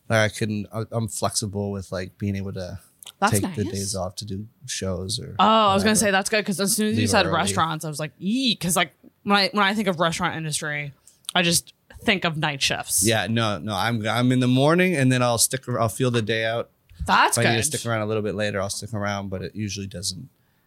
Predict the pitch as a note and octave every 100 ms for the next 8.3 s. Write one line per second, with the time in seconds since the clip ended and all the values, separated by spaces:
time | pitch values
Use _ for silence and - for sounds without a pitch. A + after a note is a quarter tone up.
0 | _ _ _ G#2+ F#2+ F#2 - E2+ E2 E2+
1 | F#2 - - D#3 D3+ - C3+ G2 A2 A#2
2 | F#2 F2+ E2+ F2+ F#2+ F#2 D#2+ - _ -
3 | A#3 G3 F#3 F#3 G#3+ A#3+ F#3 E3+ D#3+ C#3+
4 | - E3+ D3 D3+ D3 D3 _ E3 D#3 E3
5 | D3+ D3 C3+ D#3 D3 C#3+ B2+ B2 - C3+
6 | C#3 E3+ - F#3 E3 D3+ C3+ C3 - _
7 | - F#2+ D2+ - G#3 E3+ F3 E3+ F3 D#3+
8 | D3+ C#3+